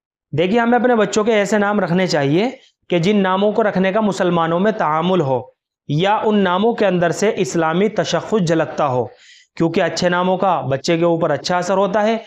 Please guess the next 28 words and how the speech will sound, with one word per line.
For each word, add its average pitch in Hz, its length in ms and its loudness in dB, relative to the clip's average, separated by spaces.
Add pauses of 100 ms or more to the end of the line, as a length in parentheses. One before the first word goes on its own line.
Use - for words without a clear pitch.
(320)
और 175 160 2
बुरे 180 320 2
नामों 170 340 0
का 214 160 0
बुरा 175 240 2
असर 170 320 -2
होता 139 340 -2
है। 117 200 -4 (220)
ये 135 160 0
बात 165 280 0
हमें 196 180 0
अच्छी 180 220 -2
तरह 196 320 -2 (300)
अपने 175 280 0
जहन 160 260 0
में 196 120 2
रखनी 170 300 0
चाहिए। 117 460 -2 (440)
इसलिए 196 320 2
Google 185 380 2
की 220 100 0
मालूमात 175 580 0
पर 165 120 0
ही 175 140 0
भरोसा 165 360 0
करके 180 260 -2
ना 160 140 -2
बैठे, 226 420 0